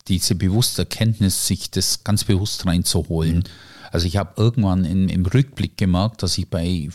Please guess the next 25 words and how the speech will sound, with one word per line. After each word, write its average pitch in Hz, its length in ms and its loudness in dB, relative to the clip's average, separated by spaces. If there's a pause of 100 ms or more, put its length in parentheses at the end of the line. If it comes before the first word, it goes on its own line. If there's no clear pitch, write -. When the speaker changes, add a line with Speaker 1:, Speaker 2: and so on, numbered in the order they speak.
(140)
Speaker 1:
wichtigen 104 600 0
Entscheidungen 113 960 2 (1120)
mir 92 260 0
von - 240 0
außen 98 440 0
Hilfe 104 360 2
geholt 92 640 0
habe. 78 380 -2 (300)
Aber 87 140 0
es - 120 -2
war 87 160 0
intuitiv. - 800 -2 (160)
Speaker 2:
Mhm. 78 200 -20 (360)
Speaker 1:
Und 87 220 0
irgendwann 98 400 4
habe 92 160 4
ich - 160 -4
gemerkt, 90 560 -2
dass - 240 -4
das - 260 -2
eigentlich 90 460 -2
wirklich 104 260 0
entscheidend 98 540 -2
ist, - 340 -4
weil, 87 320 0